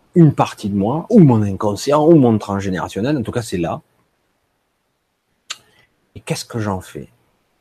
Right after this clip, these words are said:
Je l'évacue, je le nettoie de quelle façon, je les purifie, ou carrément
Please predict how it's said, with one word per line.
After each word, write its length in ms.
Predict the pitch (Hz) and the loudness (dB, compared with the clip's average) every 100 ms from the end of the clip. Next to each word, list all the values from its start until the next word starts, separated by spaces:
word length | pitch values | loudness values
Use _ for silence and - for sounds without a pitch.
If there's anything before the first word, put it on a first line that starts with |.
| _ - | _ -4
Je 140 | 110 | 0
l'évacue, 480 | 113 117 117 - 196 | 2 4 0 0 -2
je 120 | 127 | 0
le 100 | 110 | -2
nettoie 280 | 110 113 139 | -2 -4 -6
de 80 | 117 | -8
quelle 200 | 113 92 | -8 -10
façon, 560 | - 92 - 147 170 | -12 -12 -8 -4 -2
je 100 | 117 | -2
les 80 | 98 | -4
purifie, 840 | - 104 95 - 175 190 185 - - _ _ _ _ | -6 -10 -10 -10 -6 -4 -4 -10 -16 _ _ _ _
ou 220 | 220 262 294 _ _ _ _ _ _ _ _ - | 0 0 0 _ _ _ _ _ _ _ _ -10
carrément 560 | 180 135 98 92 113 | -6 -4 -4 -4 -8